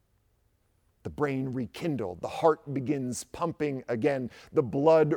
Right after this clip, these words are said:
restored. Life, real life. Jesus, who has the power to take death and make life,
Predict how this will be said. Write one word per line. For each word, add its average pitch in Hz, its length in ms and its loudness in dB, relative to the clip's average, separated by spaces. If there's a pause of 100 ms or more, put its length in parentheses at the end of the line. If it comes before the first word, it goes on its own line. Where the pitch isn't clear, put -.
restored. 143 880 4 (1080)
Life, - 720 -6 (640)
real 165 600 2
life. - 720 -14 (1300)
Jesus, 110 680 -8
who 113 160 -8
has 120 240 -8
the 120 100 -10
power 107 500 -6 (380)
to 110 100 -12
take 117 320 -14 (140)
death 98 260 -10 (840)
and 92 120 -12
make 92 240 -14
life, - 600 -14